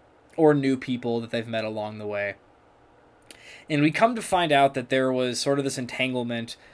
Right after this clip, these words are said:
with, uh, with Tyler's mom, or Tyler and Allison's mom,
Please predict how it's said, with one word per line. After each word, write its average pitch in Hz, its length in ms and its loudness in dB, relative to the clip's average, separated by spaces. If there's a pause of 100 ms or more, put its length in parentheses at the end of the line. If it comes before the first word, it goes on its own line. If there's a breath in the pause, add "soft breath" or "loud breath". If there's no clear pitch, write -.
(240 soft breath)
with, 120 260 -2
uh, 113 400 2
with 113 220 -6
Tyler's 117 1000 0
mom, 117 680 0
or 117 80 -10
Tyler 123 280 0
and 120 100 -4
Allison's 113 500 -4
mom, 104 440 -6